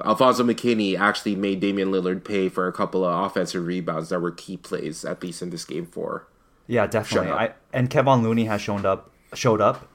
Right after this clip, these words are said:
Speaker 2: For a long time was shitting on the Warriors bench, <laughs>
Speaker 1: Mm-hmm.
Speaker 2: and I can't shit on them anymore because they've stepped up huge.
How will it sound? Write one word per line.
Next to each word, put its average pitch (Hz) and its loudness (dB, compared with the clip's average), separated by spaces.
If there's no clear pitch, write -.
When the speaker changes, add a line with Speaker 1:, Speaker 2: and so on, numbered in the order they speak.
Speaker 2:
For 143 4
a 135 6
long 131 4
time 139 4
was 110 2
shitting 113 0
on 104 0
the 98 0
Warriors 95 0
bench, 127 -2
<laughs> - -10
Speaker 1:
Mm-hmm. 104 -2
Speaker 2:
and 98 0
I 104 2
can't 110 -4
shit 104 -2
on 98 -2
them 95 -6
anymore 92 -2
because 87 -8
they've 104 -2
stepped 98 -4
up 92 -4
huge. 87 -10